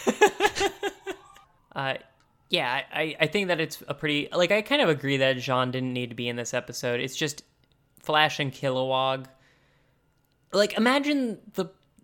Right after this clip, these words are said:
I mean, like, this is, this is a totally new sequence and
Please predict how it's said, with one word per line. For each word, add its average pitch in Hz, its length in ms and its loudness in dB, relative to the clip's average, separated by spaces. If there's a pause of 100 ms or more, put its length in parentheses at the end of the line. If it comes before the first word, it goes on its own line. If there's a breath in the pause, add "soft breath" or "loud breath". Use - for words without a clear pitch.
(120)
I 175 120 4
mean, 160 160 2
like, 143 140 2
this 151 180 2
is, 131 140 -6
this 139 220 -4
is 123 120 -6
a 127 60 0
totally 131 600 -4
new 127 220 -4
sequence 120 680 -6
and 123 260 -8